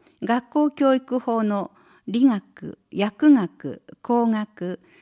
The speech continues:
または農学の課程において、衛生工学、または化学工学に関する科目を修めて卒業した後、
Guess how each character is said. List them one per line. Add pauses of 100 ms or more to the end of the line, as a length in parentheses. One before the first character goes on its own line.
(100)
ま
た
は
農
学
の
課
程
に
お
い
て、 (400)
衛
生
工
学、 (280)
ま
た
は
化
学
工
学
に
関
す
る
科
目
を
修
め
て
卒
業
し
た
後、